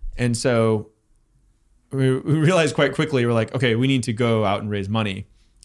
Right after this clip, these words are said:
And that was a good, a good, a good story to raise money was, "Hey, this thing is growing so fast that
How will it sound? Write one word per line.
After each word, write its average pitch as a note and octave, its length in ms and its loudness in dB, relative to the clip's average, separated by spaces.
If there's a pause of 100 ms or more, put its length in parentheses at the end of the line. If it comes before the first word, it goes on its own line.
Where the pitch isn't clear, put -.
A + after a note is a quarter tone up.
(140)
And B2+ 140 0
that D#3 120 2
was D3 100 0
a C#3 40 2
good, B2+ 340 0 (100)
a C#3 60 0
good, D#3+ 360 4
a C3+ 60 0
good F3+ 160 0
story B2+ 280 0
to A#2 80 0
raise A2+ 180 0
money A2+ 240 0
was, G#2+ 220 -4
"Hey, E3 180 0
this C#3+ 160 -4
thing D#3+ 140 -4
is C3 100 -2
growing C#3 280 0
so B2+ 140 -2
fast A2+ 380 -2
that A2+ 240 -6